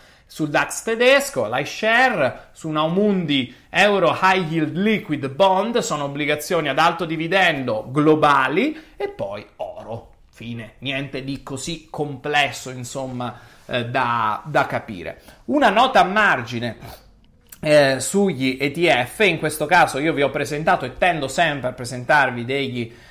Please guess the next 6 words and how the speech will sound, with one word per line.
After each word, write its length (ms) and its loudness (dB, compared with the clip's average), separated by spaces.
eh, 340 4
E 160 0
T 160 -2
F 480 0
armonizzati. 1300 -2
Eh, 220 2